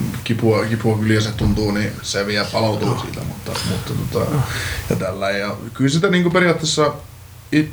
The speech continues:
Speaker 1: periaatteessa mitä itse muistelee sitä aikaa, kun pelas, alo-, aloitti kahdeksanvuotiaana pelaamaan jääkiekkoa, niin, ja pieneltä kylältä kun on lähtöisin, niin muistaa, muistaa sen, että kun sit tuli, pe-, pelasi jonkun turnauspeli, jotain I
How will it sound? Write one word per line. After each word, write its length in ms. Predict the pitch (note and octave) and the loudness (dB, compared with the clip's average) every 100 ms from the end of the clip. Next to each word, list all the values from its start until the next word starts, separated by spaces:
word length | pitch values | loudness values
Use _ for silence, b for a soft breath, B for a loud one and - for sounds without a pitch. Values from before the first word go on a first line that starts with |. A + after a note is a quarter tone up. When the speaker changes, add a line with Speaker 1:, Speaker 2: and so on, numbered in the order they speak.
| - | 2
Speaker 1:
periaatteessa 320 | D#3 D3+ C#3+ | 4 4 2
mitä 160 | C#3 C#3+ | 2 2
itse 220 | C#3+ B2+ | 2 2
muistelee 400 | A#2 A2 A2 A2 | 4 2 2 2
sitä 160 | - A2+ | 2 4
aikaa, 240 | A2 G#2+ | 2 2
kun 120 | G#2+ | -2
pelas, 300 | A2+ A2 G#2+ G#2+ - | 0 0 0 -4 -4
alo-, 200 | A2+ A2 - G2+ | -4 -4 -8 -4
aloitti 260 | A#2+ A#2 G#2+ | -2 2 2
kahdeksanvuotiaana 680 | A#2+ A#2 A#2 G#2+ G2+ G#2 | 0 -2 -2 -2 -2 -4
pelaamaan 360 | A2 A2 G#2+ G#2+ | -2 0 0 2
jääkiekkoa, 540 | A2+ A2 G#2 - G#2+ | 2 2 -2 -2 -2
niin, 180 | G#2 A2 G#2+ B B B B B B B - - | -2 -2 -4 B B B B B B B -2 2
ja 200 | G#2 G2+ F#2+ A2+ A2+ - | 4 2 0 -4 -6 0
pieneltä 420 | B2+ A#2+ A#2 A#2 A#2 - | 2 4 4 2 0 -2
kylältä 300 | C3+ B2 A#2 | 2 2 2
kun 100 | B2 | 2
on 40 | A#2 | 4
lähtöisin, 420 | B2 - A2+ A2 | 2 0 0 2
niin 80 | A2 | 4
muistaa, 320 | B2 - A2 | 4 2 2
muistaa 340 | B2+ A#2 A#2+ | 2 2 2
sen, 220 | A2+ A#2+ | 4 4
että 240 | G#2+ G#2+ - | 2 -2 -4
kun 260 | A#2 G#2+ G#2+ | -2 -2 -2
sit 280 | - C3 C3 | 0 0 2
tuli, 300 | B2 A#2+ A2+ A2 | 2 2 2 0
pe-, 120 | C3 C3 | 0 2
pelasi 260 | C#3+ C3+ B2 | 2 2 4
jonkun 180 | A#2 A2+ | 2 4
turnauspeli, 500 | B2+ A#2 A2 G#2+ G#2 | 4 4 2 2 0
jotain 240 | G2+ A#2 | 2 4
I 100 | A#2 | 4